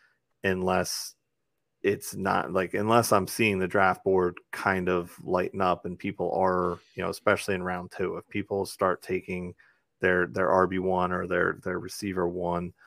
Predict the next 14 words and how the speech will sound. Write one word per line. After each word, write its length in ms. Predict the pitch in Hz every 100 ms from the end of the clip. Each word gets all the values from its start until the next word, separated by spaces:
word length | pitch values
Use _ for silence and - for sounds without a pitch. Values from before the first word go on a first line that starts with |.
| - _ _ _ -
um, 460 | 90 87 85 85 - _ _ _ _ _ _ _ - - -
you 120 | 120
know, 160 | 90 87
or 200 | - 90
even 200 | - -
their 140 | 87 87
Q 260 | - 101
B 140 | 95 107
one 320 | 90 90 90
at 120 | 85
that 240 | 95 90 -
point, 400 | 92 90 87 -
then 460 | 92 92 90 90 90 _ _ _ -
I'll, 360 | - - 180